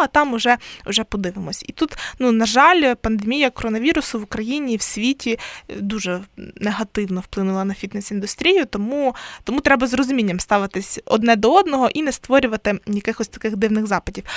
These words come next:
І ще одна, м, вже майже на закінчення, я ще згадала про таку штуку, як взагалі от там дефіцит калорій, так? От, е, нам треба створити дефіцит калорій, щоб худнути, і от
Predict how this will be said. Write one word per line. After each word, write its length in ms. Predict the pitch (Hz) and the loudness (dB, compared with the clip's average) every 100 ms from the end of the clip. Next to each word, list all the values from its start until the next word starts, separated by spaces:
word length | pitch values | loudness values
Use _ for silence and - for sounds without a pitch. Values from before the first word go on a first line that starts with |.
| - - - | -8 -8 -2
І 60 | |
ще 240 | - - 440 | 2 8 8
одна, 380 | 311 262 247 - - | 8 6 4 2 -12
м, 180 | 71 214 | -6 -4
вже 180 | 214 233 | 0 2
майже 260 | 226 220 208 | 2 2 0
на 100 | 214 | -2
закінчення, 540 | 226 392 453 285 247 | -4 -4 -4 -4 -2
я 60 | 233 | -4
ще 160 | - | -4
згадала 360 | 226 214 302 294 | -4 2 4 2
про 160 | - | 0
таку 340 | - - 240 233 - 220 | -10 -2 0 0 -2 -2
штуку, 320 | - 381 302 | 0 0 2
як 100 | 240 | 0
взагалі 320 | 233 233 254 | 0 0 2
от 180 | 233 - | 0 0
там 180 | 190 185 - - 190 | -2 -2 -12 -16 -8
дефіцит 440 | 202 214 - 285 | -6 -4 0 0
калорій, 500 | - 233 226 170 170 - | 2 2 4 2 -4 2
так? 280 | 320 403 - - - | 2 2 -10 -12 -8
От, 200 | - 196 196 | -6 -4 0
е, 160 | 202 | 0
нам 200 | 208 294 | 4 2
треба 220 | 277 226 | 2 -2
створити 320 | - - 226 208 | -2 -2 -4 -6
дефіцит 440 | - - - - | -12 -8 -8 -8
калорій, 480 | - 208 381 415 285 | -6 4 6 6 4
щоб 260 | - 220 | -2 -4
худнути, 580 | - - 381 302 269 247 - - - - | -6 4 4 4 2 2 2 -16 -18 -4
і 320 | 233 233 226 208 - _ | 0 4 4 4 0 _
от 280 | 226 - | -6 -6